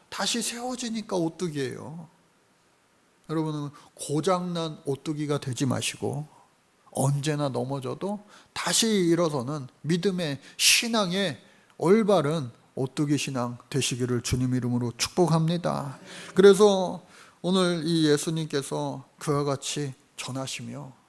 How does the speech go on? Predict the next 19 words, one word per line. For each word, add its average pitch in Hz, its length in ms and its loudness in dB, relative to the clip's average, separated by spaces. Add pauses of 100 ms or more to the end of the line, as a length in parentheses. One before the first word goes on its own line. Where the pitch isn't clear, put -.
(340)
그 202 340 0
말씀을 156 600 -4
전하러 147 460 -4
간 139 260 -6
제자들 127 580 -6
떠나고 196 400 -4
나서, 143 460 -8 (180)
세례 202 360 2
요한의 180 420 0
제자들이 170 600 -4
떠나고 196 400 -6
나서 170 260 -6
많은 220 1040 -6
무리들 190 360 -2
앞에 165 460 -6 (240)
세례 185 500 -4
요한을요, 131 580 -6 (1160)
흠잡지 185 520 -6
않으셨어요. 131 540 -14